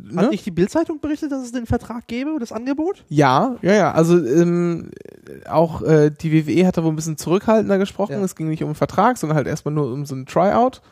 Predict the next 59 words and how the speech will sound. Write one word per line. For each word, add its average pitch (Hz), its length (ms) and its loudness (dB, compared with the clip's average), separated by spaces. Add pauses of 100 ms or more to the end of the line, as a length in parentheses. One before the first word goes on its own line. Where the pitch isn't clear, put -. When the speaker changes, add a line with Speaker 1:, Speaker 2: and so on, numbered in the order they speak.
(320)
Speaker 1:
so - 140 -6
ein 175 80 0
mehrwöchiges, 180 720 0
wo 139 100 -2
du 131 100 0
halt 127 160 0
einfach 135 280 -4
so 139 100 -10
ein 139 40 -6
bisschen 143 340 -6 (420)
Basistraining 165 640 2
machst 160 240 0
und 139 100 -6
dann 135 80 -4
gucken - 200 -4
die 151 80 -2
mal, 147 180 0
ob 131 100 -4
die 139 120 -2
überhaupt - 340 -2
was 139 120 -6
aus 139 100 -6
dir 135 140 -4
machen 175 220 -2
können. 254 240 -2 (1080)
Ähm, 151 540 0 (600)
und 165 300 4
wenn 165 120 4
man 175 100 4
sich 165 140 -4
so 175 80 -2
die 151 180 -2
Videos, 214 340 2
die - 80 -6
es 196 80 -6
davon 196 300 0
auf - 140 -4
YouTube 208 400 -6
gibt, 202 300 -8 (340)
äh, 156 680 2
mal 151 260 0
anschaut, 220 480 2
das 202 100 0
ist - 40 -8
schon 214 120 2
ganz 202 160 2
lustig, 175 420 0
weil 147 140 2
das 151 140 -2
ganze 156 360 2
Publi-, 151 320 -6
weil 151 120 4
der 151 100 6
ist 165 160 -6
wohl 160 200 2
tatsächlich 156 440 -2
auch 147 160 -6
am 151 160 -8
Anfang 156 340 -2